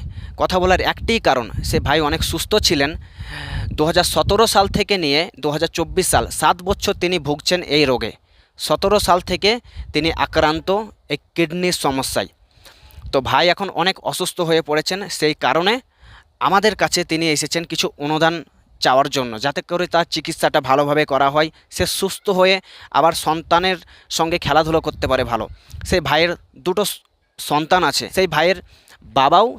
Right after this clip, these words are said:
তিন বছর আগে মারা গেছেন, সেই ভাইয়ের বৃদ্ধ এক মা আছে, ভাইয়ের স্ত্রী আছে,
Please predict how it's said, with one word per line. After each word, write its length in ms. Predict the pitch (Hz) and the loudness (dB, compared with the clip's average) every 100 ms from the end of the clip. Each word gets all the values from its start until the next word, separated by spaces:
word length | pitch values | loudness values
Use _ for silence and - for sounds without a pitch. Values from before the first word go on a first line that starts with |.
| - | -6
তিন 180 | 165 175 | -6 -4
বছর 280 | 170 - | -4 0
আগে 180 | 156 156 160 - | 0 0 -6 -4
মারা 320 | 131 131 151 | 2 4 4
গেছেন, 340 | 139 - 120 - _ _ _ _ _ | 2 -2 -4 -10 _ _ _ _ _
সেই 120 | 156 | -2
ভাইয়ের 260 | 147 143 151 | 0 2 2
বৃদ্ধ 260 | 143 156 165 | -2 -2 0
এক 160 | 165 147 | 0 0
মা 320 | 120 127 147 | 0 4 4
আছে, 260 | 139 123 95 _ _ _ _ | 2 -4 -8 _ _ _ _
ভাইয়ের 220 | 113 139 151 160 | -2 0 0 -8
স্ত্রী 300 | - 170 151 | -4 0 2
আছে, 260 | 123 107 | 0 -6